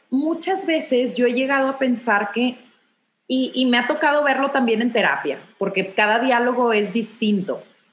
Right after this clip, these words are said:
pero cosas como cuando empezamos a identificar el diálogo interno negativo, a veces nos damos cuenta que ese diálogo o es nuestro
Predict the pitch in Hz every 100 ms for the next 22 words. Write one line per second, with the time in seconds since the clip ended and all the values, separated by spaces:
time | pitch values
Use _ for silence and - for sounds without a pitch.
0 | _ _ _ _ - 240 254 240 - -
1 | _ _ _ - 285 294 392 - 330 302
2 | 226 - - - 269 247 254 247 262 277
3 | 294 330 370 339 277 262 240 220 233 214
4 | 196 208 214 240 254 247 220 220 208 190
5 | 165 180 220 262 262 269 262 196 254 -
6 | _ _ _ _ _ _ _ - 214 240
7 | 254 214 202 196 190 196 214 247 - 262
8 | 269 262 220 247 - - 220 220 262 254
9 | 247 240 247 247 254 - _ _ _ _
10 | _ _ _ _ 202 208 254 269 220 226
11 | - 233